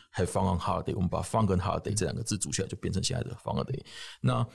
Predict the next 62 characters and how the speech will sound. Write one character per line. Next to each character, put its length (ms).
有 80
这 120
个 60
名 180
字， 120
其 140
实 100
我 100
们 80
自 60
己 100
是 120
很 80
高 160
兴 140
的， 40
是 120
因 80
为 180
外 120
国 140
人 80
看 120
到 60
这 120
个 60
名 140
字， 120
他 60
会， 120
他 200
会 220
觉 140
得 80
说 180
：“哎， 160
你 80
们 160
的 100
native 300
language 380
不 80
是 220
英 180
文， 140
你 60
们 100
居 120
然 80
能 120
想 140
到 100
这 100
个 80
名 220
字。” 60
他 120
们 80
其 140
实 80
觉 160
得 120